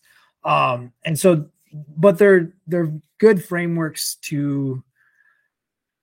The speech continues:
cognitive behavioral therapy can give you, "Oh, wow, that's, that's what I'm doing right now. I'm, I'm, I'm creating a narrative again and again," uh, right? And then D B T can kinda give you the skills to see that and, and kinda reframe that narrative. And there's lots of acronyms. There's always, like,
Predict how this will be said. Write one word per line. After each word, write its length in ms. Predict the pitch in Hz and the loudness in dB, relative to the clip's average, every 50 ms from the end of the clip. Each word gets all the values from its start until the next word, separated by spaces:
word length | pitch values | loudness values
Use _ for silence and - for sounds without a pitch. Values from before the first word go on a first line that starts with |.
| _ _ _ _ | _ _ _ _
cognitive 320 | - 220 214 208 208 196 196 | 0 2 2 2 4 4 4
behavioral 300 | 202 196 185 180 180 151 | 6 6 6 4 2 0
therapy 320 | 185 180 175 160 180 170 | 0 0 0 -2 -4 -4
can 160 | 160 175 160 | -4 -4 -4
give 160 | 151 165 156 | -2 -2 -2
you, 120 | 160 165 160 | -2 -2 -2
"Oh, 160 | 214 226 220 | -4 -4 -6
wow, 300 | 170 160 175 170 123 - | -4 -6 -6 -8 -8 -12
that's, 400 | 131 143 151 - - - - - _ - | -14 -14 -12 -10 -10 -10 -12 -12 _ -12
that's 200 | 151 147 - 180 | -12 -8 -6 -4
what 80 | 160 | -4
I'm 120 | 151 156 160 | -2 0 2
doing 180 | 190 170 147 | 2 2 2
right 160 | 135 127 123 | 0 -6 -8
now. 200 | 117 110 - 110 - - - | -12 -14 -20 -20 -20 -20 -18
I'm, 360 | 139 135 135 135 131 123 - _ - | -16 -14 -14 -14 -16 -16 -18 _ -18
I'm, 340 | 139 135 131 131 131 127 123 _ _ _ _ _ _ _ _ _ _ _ _ _ _ _ _ _ _ _ _ _ _ _ _ _ _ - - - | -16 -14 -12 -12 -12 -12 -14 _ _ _ _ _ _ _ _ _ _ _ _ _ _ _ _ _ _ _ _ _ _ _ _ _ _ -20 -18 -12
I'm 460 | - 143 143 143 143 139 131 131 131 _ | -8 -6 -6 -4 -4 -6 -6 -8 -10 _
creating 380 | - - - 170 170 165 165 160 | -6 -2 0 2 2 2 0 0
a 40 | 156 | 0
narrative 380 | 160 165 165 156 143 127 120 | 0 0 0 0 -2 -4 -6
again 240 | 131 131 151 160 160 | -6 -6 -6 -4 -4
and 120 | 151 151 151 | -4 -4 -4
again," 300 | 147 147 123 110 101 - _ _ - | -4 -4 -6 -8 -10 -16 _ _ -16
uh, 280 | 131 127 123 120 120 117 | -12 -12 -12 -12 -12 -12
right? 220 | 127 143 151 - - | -10 -12 -10 -10 -10
And 140 | 147 139 | -8 -6
then 140 | 139 139 135 | -6 -2 0
D 100 | 135 160 | 0 2
B 140 | 156 160 156 | 2 0 0
T 180 | - 160 151 135 | -2 -2 -4 -4
can 140 | 139 135 | -4 -6
kinda 220 | 123 143 135 135 131 | -4 -4 -4 -4 -4
give 140 | 127 135 135 | -4 -4 -4
you 80 | 135 | -2
the 80 | 131 127 | -4 -4
skills 360 | - - - 180 165 151 - | -4 -2 0 0 0 0 -2
to 80 | - 135 | -4 -6
see 240 | - - 180 170 160 | -4 0 2 2 4
that 300 | 147 139 120 120 120 120 | 4 2 0 -4 -8 -12
and, 200 | 120 120 123 117 | -12 -14 -14 -14
and 220 | 123 131 127 120 | -12 -14 -14 -12
kinda 200 | - 123 120 120 | -12 -10 -8 -6
reframe 360 | 123 127 123 - - 120 123 | -4 -4 -4 -6 -6 -6 -4
that 140 | 120 120 117 | -4 -4 -6
narrative. 240 | 120 117 117 117 113 - | -6 -8 -8 -8 -2 2
And 120 | 185 208 | 4 6
there's 120 | 226 226 202 | 6 6 6
lots 200 | 233 233 - 220 | 6 6 4 4
of 60 | 196 | 2
acronyms. 500 | 175 160 - - 165 175 175 175 165 151 | 4 2 2 2 2 0 2 2 0 0
There's 140 | 160 151 165 | 0 -2 -2
always, 220 | 160 165 160 151 | -2 -2 0 0
like, 160 | 160 147 - | -2 -4 -4